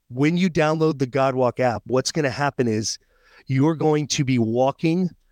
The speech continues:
with God and you're gonna be taking steps towards your financial purpose.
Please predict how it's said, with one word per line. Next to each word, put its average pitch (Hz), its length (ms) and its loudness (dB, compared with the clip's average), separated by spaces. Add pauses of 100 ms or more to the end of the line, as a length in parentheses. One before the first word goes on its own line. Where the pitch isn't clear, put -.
with 139 300 0
God 127 300 2
and 120 120 0
you're 120 120 2
gonna 123 140 0
be 117 120 0
taking 131 480 -2
steps - 420 -2
towards 127 340 0
your 123 100 0
financial 120 500 -2
purpose. - 520 -6